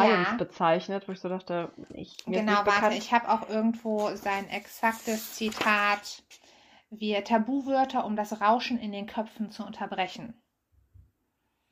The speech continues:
Speaker 2: sagt er im Deutschen. Und er spricht später davon, das Wichtige ist, dass man Routinen bildet, um diese neuen Erkenntnisse im Nervensystem zu verankern.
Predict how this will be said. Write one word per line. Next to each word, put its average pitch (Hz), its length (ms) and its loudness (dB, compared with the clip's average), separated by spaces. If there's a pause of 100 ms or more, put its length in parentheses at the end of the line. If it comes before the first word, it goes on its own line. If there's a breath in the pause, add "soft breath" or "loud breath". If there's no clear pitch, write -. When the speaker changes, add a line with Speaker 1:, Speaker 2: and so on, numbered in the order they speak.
(640 soft breath)
Speaker 2:
sagt 190 420 -2
er 185 160 -8
im 185 120 -10
Deutschen. 226 840 -2 (440 loud breath)
Und 214 300 -2
er 202 320 2
spricht - 480 -4
später 240 480 2
davon, 233 500 2
das 208 300 -4
Wichtige 233 480 -4
ist, 214 460 -6 (260 loud breath)
dass 214 160 -8
man 208 140 0
Routinen 247 560 -2
bildet, 247 540 2 (320 loud breath)
um 214 200 2
diese 208 300 -4
neuen 226 580 2
Erkenntnisse 220 720 -2
im 196 280 -8
Nervensystem 202 1040 0
zu - 160 -20
verankern. 160 720 -8